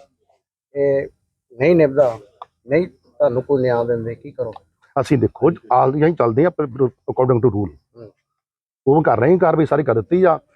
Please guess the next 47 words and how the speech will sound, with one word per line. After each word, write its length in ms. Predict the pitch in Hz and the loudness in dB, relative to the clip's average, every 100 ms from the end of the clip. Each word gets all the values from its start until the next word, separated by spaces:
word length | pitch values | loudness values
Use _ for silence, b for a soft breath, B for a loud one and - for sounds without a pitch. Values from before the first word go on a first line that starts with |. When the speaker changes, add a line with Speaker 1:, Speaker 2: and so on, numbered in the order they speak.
| b - | b -4
Speaker 2:
ਜੇ 160 | 120 180 | 2 4
ਨਾ 240 | 160 120 | 4 2
ਕਰਨਗੇ, 420 | 113 190 220 214 | 2 0 0 0
ਫਿਰ 180 | 202 175 | 2 0
ਅਸੀਂ 160 | 151 160 | 0 2
ਅਗਲਾ 180 | 135 120 | 2 0
ਸਟੈਪ 220 | - 110 95 | -6 -14 -14
ਲਵਾਂਗੇ। 240 | 85 80 _ _ _ _ _ _ _ _ - | -16 -20 _ _ _ _ _ _ _ _ -8
ਵਕੀਲ 300 | 120 139 147 | -2 2 4
ਇੰਨੇ 220 | 147 147 143 131 | 4 2 0 0
ਮੌਕੇ 260 | 127 135 | 0 0
ਮੁਤਾਬਕ 280 | 131 139 151 | 0 0 0
ਜਿੱਦਾਂ 200 | 160 185 | 0 4
ਉਹ 140 | 196 | 4
ਚੱਲਣਗੇ, 340 | - 202 214 185 | 4 2 2 0
ਉਹਨਾਂ 140 | 180 | -2
ਚੱਲ 220 | - 185 | -4 -2
ਲਵਾਂਗੇ। 240 | 202 196 185 B B | 0 -2 -6 B B
ਜ਼ਮੀਨ 280 | 190 220 208 | 2 4 4
ਨਹੀਂ 100 | 131 | 2
ਦੇਣੀ 220 | 104 101 | 0 -4
ਅਸੀਂ, 160 | - - - - - - _ _ _ _ _ _ _ _ - | -10 -18 -20 -18 -18 -20 _ _ _ _ _ _ _ _ -4
ਭਾਵੇਂ 220 | 139 143 | 0 2
ਜੋ 120 | 139 139 | 4 2
ਮਰਜ਼ੀ 280 | 123 113 | 2 -2
ਕਹੀ 180 | 107 92 | -6 -6
ਜਾਓ। 140 | - - - 151 | -12 -20 -20 -20
Speaker 1:
ਕੀ 60 | |
ਪ੍ਰੋਟੈਸਟ 520 | - 139 143 131 - | -12 -10 -6 -8 -10
ਕਰੋਗੇ 380 | - 139 160 143 | -4 0 0 0
ਤੁਸੀਂ 200 | 131 131 - | -4 -6 -4
ਧਰਨੇ 240 | - 135 | 0 0
ਤੇ? 240 | - - 131 | 2 2 2
Speaker 2:
ਕਰਾਂਗੇ, 440 | 175 233 151 120 | 4 4 2 0
ਇਹ 60 | 208 | 0
ਸਭ 180 | 208 220 | -2 -2
ਕੁਝ 160 | 240 | 0
ਕਰਾਂਗੇ, 300 | 240 254 240 | 0 0 0
ਜਿੰਨਾ 220 | 208 208 | 0 0
ਚਿਰ 120 | 220 208 | 0 0
ਨਹੀਂ 220 | 208 226 - - - - | 0 -2 -4 -16 -20 -14
ਉਹ 60 | 170 | -6
ਤਾਂ 100 | 165 | -2
ਫਿਰ 100 | 170 | 2
ਹੋਣਾ 140 | 226 | 4
ਹੀ 60 | 240 | 4
ਹੋਣਾ। 200 | 214 | 2